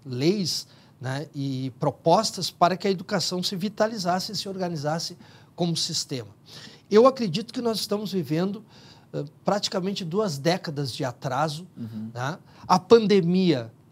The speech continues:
Speaker 1: por outro lado, acelerou
Speaker 2: Uhum.
Speaker 1: algumas questões na relação com as ferramentas
Speaker 2: Sim.
Speaker 1: digitais, com a tecnologia. Então, nós precisamos renovar,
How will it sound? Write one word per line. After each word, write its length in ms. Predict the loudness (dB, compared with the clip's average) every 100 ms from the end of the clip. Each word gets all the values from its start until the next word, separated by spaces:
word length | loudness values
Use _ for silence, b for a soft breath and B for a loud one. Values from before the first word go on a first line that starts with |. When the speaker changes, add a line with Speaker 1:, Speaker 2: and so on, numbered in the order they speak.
| -4
Speaker 1:
por 120 | 2
outro 200 | 4 4
lado, 280 | 2 4 2
acelerou 460 | -2 -2 0 2 2
Speaker 2:
Uhum. 40 |
Speaker 1:
algumas 320 | 2 0 -4
questões 420 | -4 -8 -6 -6 -4
na 80 |
relação 560 | -4 -4 -4 -4 -6 -8 B B B _ -6
com 340 | -4 -4 -4
as 320 | -8 -8 -8
ferramentas 720 | -6 -2 -2 0 0 0 -6
Speaker 2:
Sim. 80 | -4
Speaker 1:
digitais, 540 | -4 -4 2 4 4 0
com 100 | -6
a 40 |
tecnologia. 800 | -10 -10 -8 -6 -6 -4 -6 -6 B B B 0
Então, 200 | 8 8
nós 160 | 6
precisamos 580 | 0 -2 0 0 -2 -2
renovar, 720 | 4 4 4 4 4 4 -2